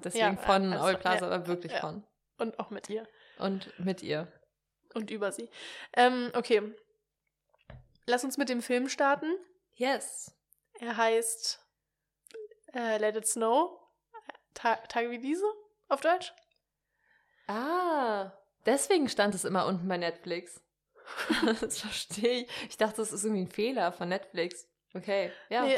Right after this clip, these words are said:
Speaker 2: englische Filme haben manchmal deutsche Titel, Nina.
Speaker 1: Ja, so komische Taglines, weil sie denken, wir sind dumm.
Speaker 2: <laughs> Sie, die da oben.
Speaker 1: <laughs> Die da oben. Die Top One Percent. Ja, also der Film heißt Let It Snow.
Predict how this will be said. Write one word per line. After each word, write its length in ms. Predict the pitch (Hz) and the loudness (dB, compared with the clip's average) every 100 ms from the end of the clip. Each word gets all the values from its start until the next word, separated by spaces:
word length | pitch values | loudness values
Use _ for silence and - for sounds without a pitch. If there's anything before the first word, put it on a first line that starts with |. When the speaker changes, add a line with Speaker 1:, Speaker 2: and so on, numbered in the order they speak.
| - | 2
Speaker 2:
englische 380 | 247 254 269 | 0 0 2
Filme 260 | 269 294 285 | 4 4 6
haben 100 | 262 | 6
manchmal 500 | 240 240 269 254 247 | 4 2 4 6 6
deutsche 260 | 240 233 254 | 4 0 -2
Titel, 300 | 254 - 226 | -6 -4 -4
Nina. 300 | 220 220 226 | -4 -6 -2
Speaker 1:
Ja, 300 | 202 202 202 | 2 4 2
so 120 | 196 - | -2 -10
komische 400 | - 214 202 202 | -6 -4 -4 -6
Taglines, 800 | - 196 190 185 185 180 185 - _ - | -2 0 2 2 4 2 0 -6 _ 0
weil 280 | 185 180 185 | 0 0 -6
sie 160 | 180 | -8
denken, 220 | 180 185 185 | -6 -4 -6
wir 80 | |
sind 220 | 180 180 175 185 | -6 -6 -6 -4
dumm. 340 | 190 185 226 _ _ _ | -4 -4 -10 _ _ _
Speaker 2:
<laughs> 260 | _ - | _ -6
Sie, 760 | 269 294 - - - 262 277 247 | 6 6 6 0 2 10 10 12
die 120 | 302 | 12
da 180 | 339 330 | 12 12
oben. 640 | 339 330 262 294 285 262 | 12 12 10 6 6 2
Speaker 1:
<laughs> 80 | - | 2
Die 80 | 233 | 4
da 240 | 220 202 | 6 6
oben. 300 | 220 202 196 - - - 226 - | 4 0 -4 -10 -10 -10 -10 -8
Die 120 | 208 | 0
Top 220 | 233 202 | 4 4
One 180 | 202 208 | 4 2
Percent. 420 | 226 214 233 208 - - | 2 0 0 -2 -4 0
Ja, 120 | 196 208 | 6 6
also 180 | 202 | 4
der 140 | 202 208 | 0 2
Film 200 | 214 208 | 4 2
heißt 160 | 190 185 | 2 2
Let 160 | 180 | 0
It 120 | 180 | 0
Snow. 340 | - 165 147 | -6 -6 -6